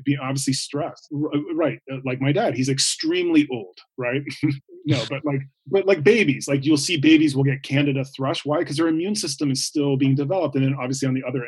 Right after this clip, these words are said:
end, you know, uh, older people are, their immunity is just slowing down. So,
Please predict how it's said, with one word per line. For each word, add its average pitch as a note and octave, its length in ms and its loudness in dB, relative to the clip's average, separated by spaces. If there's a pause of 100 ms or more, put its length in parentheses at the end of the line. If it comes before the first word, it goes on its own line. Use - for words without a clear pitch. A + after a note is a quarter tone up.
(140)
end, C3+ 180 -6 (200)
you C#3 120 0
know, C3 220 -4 (600)
uh, A#2+ 120 -6 (280)
older C#3 220 4
people C3+ 420 -2
are, A2+ 300 -8 (180)
their C3+ 200 0
immunity C#3+ 500 4
is - 80 -8
just - 180 -8
slowing A2+ 200 -10
down. A#2 180 -14
So, C#3 160 -2